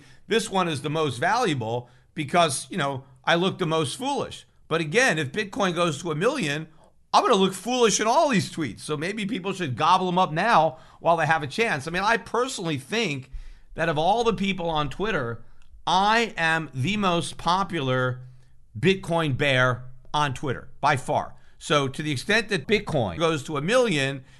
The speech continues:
and you wanna have the tweets that make the bears look the most foolish, mine are gonna be it. I mean, I'm like the Babe Ruth of anti-Bitcoin, right? I mean, I'm like the Babe Ruth rookie card. If you get some of my early, uh,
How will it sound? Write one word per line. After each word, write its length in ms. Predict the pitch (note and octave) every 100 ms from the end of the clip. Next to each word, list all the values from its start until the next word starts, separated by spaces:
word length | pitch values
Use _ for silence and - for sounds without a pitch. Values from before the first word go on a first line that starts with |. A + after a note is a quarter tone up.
| -
and 200 | D3 D3
you 80 | D3
wanna 260 | E3+ G3 E3+
have 220 | F3 D#3
the 80 | C3
tweets 580 | - A#3+ G#3 C3+ - - - _
that 180 | D3+ D#3
make 240 | E3+ F3+ F#3
the 80 |
bears 460 | C3 E3+ G#3 G3 C3+
look 180 | F3+ D3
the 100 | E3
most 300 | F3 F3 -
foolish, 580 | A3+ C4+ F3+ D#3 B2+ - _ _ _ _ -
mine 320 | C#3 F3 G3+
are 100 | F3+
gonna 180 | D3+ D#3
be 180 | D3+ C#3
it. 120 | - -
I 60 |
mean, 120 | D3+
I'm 160 | F3 G#3+
like 260 | G#3 F#3 D#3+
the 60 |
Babe 340 | C3 E3+ E3+ C#3+
Ruth 460 | E3+ D3+ C3 - - _ -
of 260 | D#3 C3+ -
anti-Bitcoin, 1000 | D3+ D#3+ C#3 D3 B2+ G#3+ - C#3 F#2 D2 - _ -
right? 220 | C3+ C3+
I 40 |
mean, 160 | C#3 C#3+
I'm 180 | E3+ G#3
like 220 | G#3 F#3+
the 80 | C#3
Babe 340 | F3 G3 F3
Ruth 380 | E3+ F3 F3 - -
rookie 340 | C3 G3+ D#3
card. 460 | B2 C3 G#2+ E2 F#2 - -
If 60 |
you 100 | D3
get 180 | D3+ D3
some 160 | - E3+
of 100 | D#3
my 200 | D3 C3+
early, 420 | D3+ D3 C3+ B2+ - - -
uh, 200 | C3